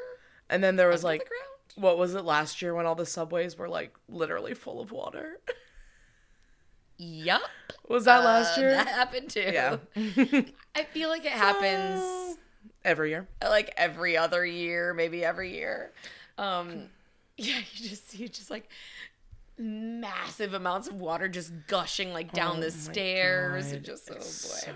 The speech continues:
Speaker 1: scary.
Speaker 2: <laughs> I know. Um, and then the breakdown of all communications from, like, Washington, D C, and other, like, telegraph issues,
Speaker 1: Mm-hmm.
Speaker 2: um, resulted in the burying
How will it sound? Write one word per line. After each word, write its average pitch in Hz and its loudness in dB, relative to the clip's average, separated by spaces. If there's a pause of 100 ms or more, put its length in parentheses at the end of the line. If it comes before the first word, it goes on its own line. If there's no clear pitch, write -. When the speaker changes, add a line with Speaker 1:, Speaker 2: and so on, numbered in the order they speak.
Speaker 1:
scary. 135 -10 (400)
Speaker 2:
<laughs> - -20
I 302 -6
know. 294 -12 (460)
Um, 247 -2
and 262 -10
then 262 -6
the 262 -8
breakdown 208 -4
of 196 -8
all 190 -2
communications 185 -10
from, 170 -6
like, 175 -10
Washington, 170 -10
D 170 -16
C, 156 -12
and 151 -12 (520)
other, 175 -2
like, 151 -6
telegraph 196 -6
issues, 254 -10 (260)
Speaker 1:
Mm-hmm. 190 -4
Speaker 2:
um, 190 -4
resulted 190 -10
in 196 -10 (880)
the 220 -6
burying 196 -6